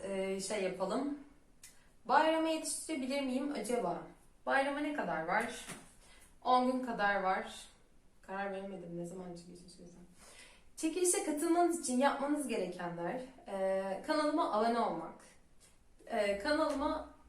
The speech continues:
e, bu videonun altına yorum bırakmak. İstediğiniz gibi bir yorum yapabilirsiniz. Size kalmış tamamen.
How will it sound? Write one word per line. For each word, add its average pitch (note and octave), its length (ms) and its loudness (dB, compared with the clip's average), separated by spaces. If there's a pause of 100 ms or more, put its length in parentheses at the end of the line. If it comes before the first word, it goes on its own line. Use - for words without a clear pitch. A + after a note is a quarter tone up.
(500)
e, G#3+ 280 0
bu D#4+ 100 6
videonun B3+ 420 4
altına B3+ 640 2 (420)
yorum C#4 280 2
bırakmak. F#3+ 420 0 (140)
İstediğiniz D#4 420 0
gibi G#3+ 240 -4
bir A3+ 60 0
yorum B3+ 220 2
yapabilirsiniz. F3+ 880 -6 (240)
Size A#3 380 0
kalmış F3 440 -6
tamamen. D#3 500 -10